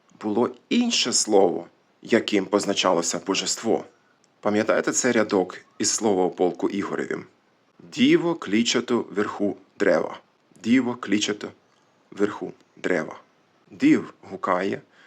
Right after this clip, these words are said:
кличе, сидячи на вершині дерева. Див — це лісовий демон у народних віруваннях.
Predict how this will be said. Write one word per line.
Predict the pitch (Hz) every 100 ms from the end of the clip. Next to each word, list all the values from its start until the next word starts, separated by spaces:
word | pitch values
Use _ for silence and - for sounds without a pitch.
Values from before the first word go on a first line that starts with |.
| _
кличе, | - 98 110 - - -
сидячи | - 107 104 98 - 92 - _ _ -
на | 110
вершині | 98 - 95 92
дерева. | 90 90 - - - _ _ _ _ _ _
Див — | 123 123 160
це | - 143
лісовий | 156 120 113 120
демон | 123 120 101 60 62
у | -
народних | 98 101 98 95 -
віруваннях. | 107 82 85 - -